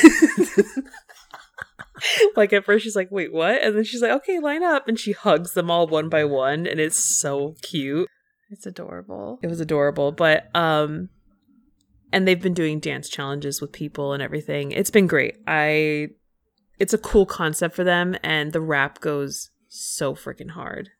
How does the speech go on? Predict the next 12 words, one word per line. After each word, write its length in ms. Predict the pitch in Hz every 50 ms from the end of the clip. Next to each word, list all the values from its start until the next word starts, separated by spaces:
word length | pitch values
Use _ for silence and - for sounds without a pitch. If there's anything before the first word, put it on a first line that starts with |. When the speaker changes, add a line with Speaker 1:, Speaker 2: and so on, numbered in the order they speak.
| _ _ _ _
Speaker 1:
I 60 | 165
love 260 | 160 156 147 131 -
it. 240 | - - - - - _
Speaker 2:
Yeah. 100 | - - 165 175 _ _ _ _ _ _ - - - - - - - - - - - - - - - _
Speaker 1:
And 160 | - 226 226 240
then, 280 | 247 247 254 254 262 262 - - -
speaking 440 | - - - - 226 208 214 214 208
of 60 | 196
Dreamcatcher, 1080 | 202 262 269 277 269 - 262 269 262 247 - - 262 254 247 247 247 240 240 247 233 -
uh, 520 | - 175 175 175 175 170 165 160 165 165 - - -
Dreamcatcher 960 | - 190 175 180 190 - 214 196 180 180 - - 180 170 170 170 170 170 - - _
wrecked 920 | 175 160 160 156 151 151 151 165 196 262 277 - - - - - - -